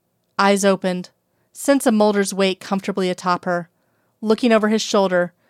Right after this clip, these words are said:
she smiled, then nudged his forehead with her chin. "You awake?"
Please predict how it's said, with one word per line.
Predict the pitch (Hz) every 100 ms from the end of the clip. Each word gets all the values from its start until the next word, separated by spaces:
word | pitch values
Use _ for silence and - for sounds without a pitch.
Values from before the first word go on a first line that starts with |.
| _ _ -
she | - 240
smiled, | - 208 196 190 175 - _ _ _ -
then | 220 220 214
nudged | 202 196 -
his | 214 196
forehead | - 190 185 185
with | 185
her | 190
chin. | 185 - 185 180 - _ _ _ _ _ _ _ _ _ _ _ -
"You | 208 233 220
awake?" | 190 190 233 - -